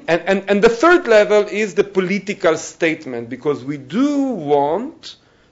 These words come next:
to offer a political statement of regional cooperation, coexistence. Sometimes we might even use the word peace, but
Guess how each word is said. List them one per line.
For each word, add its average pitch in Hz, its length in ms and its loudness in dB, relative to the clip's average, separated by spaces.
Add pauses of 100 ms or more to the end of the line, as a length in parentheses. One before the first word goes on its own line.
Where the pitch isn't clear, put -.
(120)
to - 140 -6
offer 220 600 2
a 147 60 0
political 165 800 -6
statement 233 1300 -4 (420)
of 160 580 2
regional 165 1200 4 (520)
cooperation, 180 1400 2
coexistence. 165 1700 0 (380)
Sometimes 175 720 2
we 147 200 -4
might 143 380 -2
even 135 200 -8
use 127 200 -8
the 123 80 -6
word 113 320 -4
peace, 180 420 -6
but - 240 -14